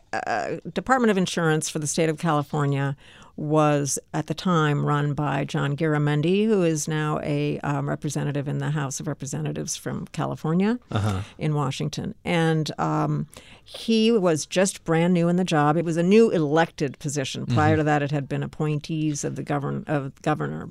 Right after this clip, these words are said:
Speaker 1: But
Speaker 2: You have to run to
Speaker 1: Yes, you have
Speaker 2: oversee?
Speaker 1: to run to
Speaker 2: I
Speaker 1: be
Speaker 2: don't see how
Speaker 1: insurance
Speaker 2: that
Speaker 1: commissioner.
Speaker 2: could go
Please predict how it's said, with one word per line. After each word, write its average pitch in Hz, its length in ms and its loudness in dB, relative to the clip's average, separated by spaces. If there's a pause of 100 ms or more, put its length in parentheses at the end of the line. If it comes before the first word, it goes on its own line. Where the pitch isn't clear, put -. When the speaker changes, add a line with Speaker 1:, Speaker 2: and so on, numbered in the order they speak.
Speaker 1:
But 147 160 2
Speaker 2:
You 131 40 2
have 131 140 2
to 127 160 2
run 120 680 2
to - 160 -4
Speaker 1:
Yes, 147 200 4 (120)
you 160 60 0
have 151 80 0
Speaker 2:
oversee? 120 60 0
Speaker 1:
to 151 120 2
run 156 460 2
to - 80 -4
Speaker 2:
I 127 80 4
Speaker 1:
be 135 40 4
Speaker 2:
don't 131 120 4
see 139 180 2
how - 60 0 (120)
Speaker 1:
insurance 90 80 -8
Speaker 2:
that 135 260 2
Speaker 1:
commissioner. 120 120 -2
Speaker 2:
could - 60 -12
go 92 360 -8